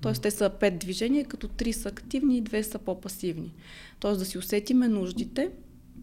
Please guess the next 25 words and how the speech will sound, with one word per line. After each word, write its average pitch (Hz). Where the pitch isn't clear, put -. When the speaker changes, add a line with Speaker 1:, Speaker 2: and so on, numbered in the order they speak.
Speaker 1:
това 190
се 196
казва 180
планиране, 180
а, 233
и 247
да 233
проверим 220
реалността, 190
са -
по-пасивните 214
движения, 165
които -
се 202
използват, 208
а 247
вече 254
активните 226
са 240
реално 220
да 175
се -
помолим 196
за 240
помощ, 226